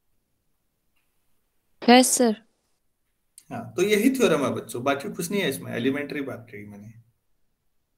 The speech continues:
Speaker 2: तो आपको अब ये भी हो गया कि हम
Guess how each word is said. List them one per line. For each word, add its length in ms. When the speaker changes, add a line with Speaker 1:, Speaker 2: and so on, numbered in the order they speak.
Speaker 2:
तो 160
आपको 460
अब 300
ये 120
भी 220
हो 260
गया 200
कि 160
हम 540